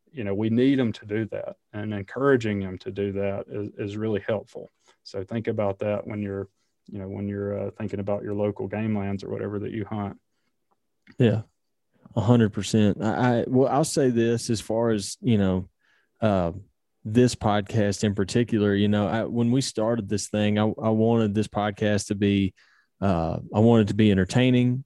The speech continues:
Speaker 2: um, uh, but I wanted it also to be a source of information. I wanted it to be educational.
Speaker 1: Mm-hmm.
Speaker 2: And sometimes, um, uh, our, our own personnel within Primos can fill that educational void if we're talking about,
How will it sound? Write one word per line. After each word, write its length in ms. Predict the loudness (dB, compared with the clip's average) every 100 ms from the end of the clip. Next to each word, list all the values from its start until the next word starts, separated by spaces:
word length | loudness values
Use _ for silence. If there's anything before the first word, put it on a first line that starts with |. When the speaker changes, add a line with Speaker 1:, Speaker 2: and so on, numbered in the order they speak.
| _
Speaker 2:
um, 560 | 0 0 0 0 -2 -2
uh, 280 | -2 -2 -2
but 180 | -2
I 60 | 0
wanted 320 | 0 2 2
it 100 | 0
also 420 | -2 -4 -2 -2 -2
to 120 | -4
be 460 | 0 0 0 -2 -6
a 80 |
source 380 | -6 -2 -2 -2
of 80 | -4
information. 640 | -4 -4 0 0 -2 -6
I 40 | -4
wanted 340 | 0 0 0
it 120 | -4
to 80 | -4
be 200 | 2 2
educational. 800 | 2 0 0 0 0 -2 -4 -6 -10 _ _ 2
Speaker 1:
Mm-hmm. 40 |
Speaker 2:
And 540 | 6 8 8 6 2 -10
sometimes, 880 | 0 4 4 6 6 6 4 0 -6 -2
um, 560 | 2 4 4 2 -2 -6 _ _ _ _ _ _
uh, 100 | -2
our, 400 | 0 2 2 2
our 200 | 2 4
own 200 | 4 2
personnel 580 | 0 -2 -2 0 2 2
within 320 | 2 0 -2
Primos 580 | 0 0 2 2 0 -2
can 200 | -2 -4
fill 400 | -2 0 2 2
that 180 | 0 -2
educational 640 | -4 -6 -2 -2 0 -4
void 300 | -2 -2 0
if 160 | -2 0
we're 80 | 0
talking 380 | 2 0 0 0
about, 300 | 2 0